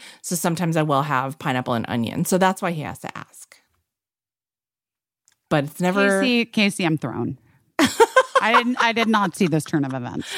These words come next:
Speaker 1: I know it's controversial. People get really upset about pineapple on
Speaker 2: As well they
Speaker 1: pizza.
Speaker 2: should.
Speaker 1: <laughs> But it's delicious.
Speaker 2: Is it?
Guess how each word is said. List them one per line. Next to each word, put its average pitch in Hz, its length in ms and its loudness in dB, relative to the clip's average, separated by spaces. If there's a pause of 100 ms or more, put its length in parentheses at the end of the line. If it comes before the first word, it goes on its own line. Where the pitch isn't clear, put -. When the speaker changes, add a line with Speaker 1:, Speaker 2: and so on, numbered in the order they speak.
(140)
Speaker 1:
I 254 80 6
know 359 160 4
it's 453 100 -2
controversial. 254 640 0
People 220 240 -2
get 240 180 0
really 190 420 2
upset - 400 -2
about 139 480 0
pineapple 135 640 -4
on 135 140 -2
Speaker 2:
As 277 160 0
well 339 140 6
they 370 100 4
Speaker 1:
pizza. 440 180 2
Speaker 2:
should. 262 240 2 (680)
Speaker 1:
<laughs> 427 840 -2
But 202 220 2
it's - 640 -4 (220)
delicious. 156 840 -4 (1160)
Speaker 2:
Is 339 240 4 (240)
it? 311 100 0